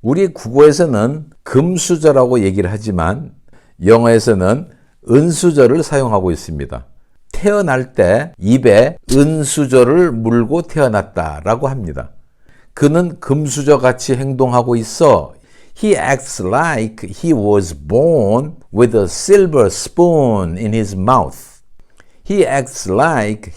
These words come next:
he was born with a silver spoon in his mouth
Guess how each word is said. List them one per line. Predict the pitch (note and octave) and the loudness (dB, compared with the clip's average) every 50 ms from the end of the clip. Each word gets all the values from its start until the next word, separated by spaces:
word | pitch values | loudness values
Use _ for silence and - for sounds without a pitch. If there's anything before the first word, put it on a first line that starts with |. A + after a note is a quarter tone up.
| - | -4
he | D#3+ D3+ | -2 0
was | C#3 B2 A#2 G2 E2+ D#2+ | 0 0 0 0 -2 -6
born | C#2 C2+ C#2 E2 A#2+ C#3 E3 D#3 B2+ G#2+ G#2 A2+ B2+ C#3 C#3+ - - - - - _ _ - | -12 -8 -4 -2 0 2 2 2 2 2 2 0 -2 -4 -6 -14 -20 -20 -20 -20 _ _ 0
with | G#2 B2+ C3+ A#2+ | 2 2 4 4
a | A2+ F#2+ | 2 0
silver | - - - - - - F#3 F3+ E3+ D3 B2+ G#2 | 0 -4 -10 -8 -2 2 2 4 4 2 2 -2
spoon | F#2 - - - - - F3+ F#3+ E3+ C3 A2 G2+ G#2 A#2+ D3 D#3 - - - - _ _ - - - - | -2 -2 -6 -8 -2 2 2 2 4 2 0 0 -2 -2 -4 -6 -10 -16 -20 -20 _ _ -20 -20 -10 -4
in | A#2 B2+ B2 | -2 -2 0
his | C3 C3+ C3 B2 - - | 0 0 0 -2 -4 -6
mouth | G2+ G2+ C#3+ F3 E3 G2 D#2 - - - - - - | -4 -2 0 0 0 0 -2 -4 -10 -18 -20 -20 -20